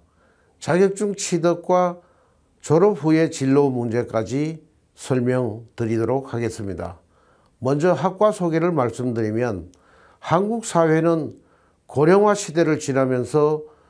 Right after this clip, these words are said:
초고령화 시대가 이미 우리 눈앞에 다가오고 있습니다. 이제 자연에서 아름다운 꿈을 이루는 행복한 선택으로 초고령화 시대의 힐링이라는 키워드를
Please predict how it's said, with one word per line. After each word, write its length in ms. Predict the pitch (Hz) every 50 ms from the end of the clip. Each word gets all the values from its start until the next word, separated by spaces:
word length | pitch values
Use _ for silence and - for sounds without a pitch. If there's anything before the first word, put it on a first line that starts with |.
| _ _ _ _
초고령화 680 | - - - - 151 147 156 170 170 202 202 202 202 202
시대가 520 | 202 - - 180 165 165 151 156 160 156
이미 520 | 113 131 139 139 139 143 143 135 131 135 - _ _ _ _ _
우리 220 | - 113 117 127
눈앞에 680 | 117 123 127 127 127 127 127 - 127 123 113 110 104 98 - _
다가오고 500 | - 117 123 107 110 113 110 101 110 123
있습니다. 600 | 135 131 - - 110 107 95 90 95 90 90 92 - _ _ _ _ _ _ _ _ _ _ _ _ -
이제 460 | 123 113 120 151 143 117 87 - - - _ _ _ _ _ _ _
자연에서 640 | - - 123 147 175 196 208 220 208 160 180 190 190
아름다운 580 | - 139 143 156 151 151 151 156 151 151 139 -
꿈을 300 | - 147 139 143 143 143
이루는 420 | 131 117 131 123 127 123 123 113
행복한 500 | 98 160 190 208 196 185 175 190 196 190
선택으로 840 | 185 - 151 135 120 - 139 131 117 110 107 110 98 85 78 - _ _ _ _ _ _ _ _ _ _ _
초고령화 580 | - - - 170 175 196 202 214 214 220 220 208
시대의 640 | 214 - - 185 165 170 160 165 170 165 151 147 - - _ _ _ _ _ _ _
힐링이라는 840 | - - - 196 196 202 220 233 226 220 196 185 175 170 170 160 -
키워드를 800 | - - - 160 151 151 151 135 139 127 143 156 156 160 -